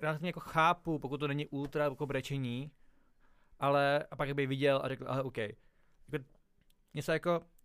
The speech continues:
"Udělal jsem chybu, pomohl jsem Leclercovi, nebyla to jeho vina,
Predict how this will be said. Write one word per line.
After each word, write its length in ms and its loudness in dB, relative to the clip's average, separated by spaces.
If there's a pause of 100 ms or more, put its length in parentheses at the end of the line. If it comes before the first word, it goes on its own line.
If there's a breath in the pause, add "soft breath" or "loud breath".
(640)
"Udělal 160 2
jsem 160 -2
chybu, 540 2 (520)
pomohl 260 0
jsem 140 0
Leclercovi, 760 4
nebyla 180 4
to 120 2
jeho 140 2
vina, 460 4